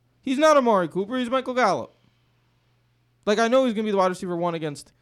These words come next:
Philadelphia, but he's seeing targets every week. We've seen what he does every week. I don't think it changes much.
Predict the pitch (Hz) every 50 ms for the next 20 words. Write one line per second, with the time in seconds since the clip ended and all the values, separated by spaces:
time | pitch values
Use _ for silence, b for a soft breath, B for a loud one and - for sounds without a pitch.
0 | _ _ _ _ _ _ - 185 180 156 175 185 202 - - 175 170 147 147 156
1 | 165 185 220 208 - - - - 208 233 254 254 226 185 151 - - 147 123 123
2 | 110 110 107 - 120 110 110 110 107 107 101 98 - - - _ _ _ _ _
3 | _ _ - 175 214 202 - - - - 220 233 220 202 196 190 196 160 196 226
4 | 220 180 180 156 147 139 135 147 170 - - 143 165 196 214 - 226 190 208 180
5 | - - 214 233 254 190 160 120 117 117 113 113 - _ _ _